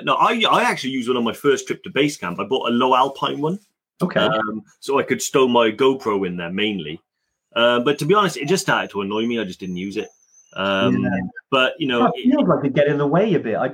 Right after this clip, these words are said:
Speaker 2: you know, personally.
Speaker 1: Yeah, I just, I had it and I just felt like I was too cumbersome.
Speaker 2: Yeah.
Speaker 1: Um,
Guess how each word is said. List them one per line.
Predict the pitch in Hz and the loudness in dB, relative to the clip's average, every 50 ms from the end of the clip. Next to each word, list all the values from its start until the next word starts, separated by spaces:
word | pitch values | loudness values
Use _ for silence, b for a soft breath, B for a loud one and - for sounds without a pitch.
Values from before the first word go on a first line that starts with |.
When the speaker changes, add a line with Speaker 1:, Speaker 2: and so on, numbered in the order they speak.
| - | -8
Speaker 2:
you | - 165 165 | -8 -6 -6
know, | 120 107 | -6 -6
personally. | 101 - - 180 185 175 - 123 104 92 90 98 - _ _ _ _ _ _ _ _ | -6 -2 0 0 0 0 -2 -6 -8 -8 -10 -12 -16 _ _ _ _ _ _ _ _
Speaker 1:
Yeah, | 127 127 117 113 110 117 | 0 2 4 4 4 4
I | 156 190 | 4 4
just, | 190 196 151 - - - - _ _ _ - 127 | 2 2 0 0 -4 -12 -16 _ _ _ -10 -8
I | 131 | -6
had | 131 156 190 185 151 123 | -2 0 2 2 4 2
it | 98 90 - | 2 0 0
and | 107 135 | 0 0
I | 170 | 2
just | 165 143 - | 2 0 0
felt | - 131 113 | 2 2 2
like | 107 - - | 2 2 2
I | 107 | 2
was | 101 98 - | 0 0 -2
too | - 123 117 - | -4 -6 -8 -6
cumbersome. | - 127 120 120 117 120 - - 151 160 160 - _ _ _ _ _ | -4 -2 0 0 0 -2 0 0 -2 -2 -2 -6 _ _ _ _ _
Speaker 2:
Yeah. | 160 151 131 123 - _ _ _ - | 0 0 0 -2 -6 _ _ _ -4
Speaker 1:
Um, | 104 104 104 104 107 107 107 110 | -2 0 0 0 0 0 -2 -4